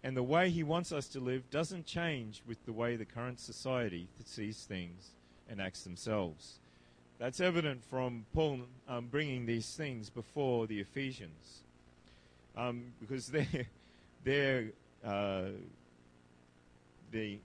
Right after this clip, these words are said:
um, the atmosphere in which they were raised isn't that much different from today. The word fornication is translated from the Greek word porneia,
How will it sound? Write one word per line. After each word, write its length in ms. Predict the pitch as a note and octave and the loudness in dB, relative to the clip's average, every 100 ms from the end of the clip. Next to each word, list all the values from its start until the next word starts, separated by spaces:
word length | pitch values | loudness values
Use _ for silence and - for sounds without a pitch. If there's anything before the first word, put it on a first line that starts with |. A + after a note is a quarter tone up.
| - - | -18 -12
um, 300 | G#2 F#2+ G2 - - - - - A#2 | -6 -6 -6 -14 -20 -20 -20 -20 -6
the 140 | A#2+ | 0
atmosphere 460 | D#3 D#3 D3+ E3 D3+ | 2 2 -2 2 2
in 100 | C#3 | 2
which 180 | D3 - | 0 0
they 140 | E3 E3+ | 4 6
were 180 | D#3 | 6
raised 460 | C3+ A#2+ A#2 A#2 - | 6 6 4 -2 -10
isn't 340 | B2 D3 C3 | -10 -8 -8
that 120 | C#3+ C#3 | -8 -6
much 240 | C3+ - | -6 -4
different 360 | D3+ - A2 G2+ | -4 -4 -10 -12
from 160 | G2+ F#2 | -10 -10
today. 440 | - A2 A2+ F2 F2+ - - - - - - - - - - - | -6 -2 0 -2 -8 -20 -20 -20 -20 -20 -20 -20 -20 -20 -20 -2
The 60 | C#3+ | 2
word 380 | C#3+ G3 G#3 F3 - - | 6 8 8 4 -6 -18
fornication 840 | - E3+ D3+ E3+ E3+ F3+ G#3 G#3 G3 - D3+ | -2 -2 0 2 2 2 -2 -2 -6 -10 -8
is 160 | C3 | -6
translated 580 | - E3+ E3 E3+ D#3+ D3 | -2 -2 0 0 0 -2
from 260 | - C#3+ C#3 | -4 -4 -4
the 80 | |
Greek 280 | B2+ C#3+ C3 | -2 -4 -2
word 160 | C3+ C3 - | -4 -4 -4
porneia, 460 | C#3+ E3 C3+ G2 | -4 -2 -2 -2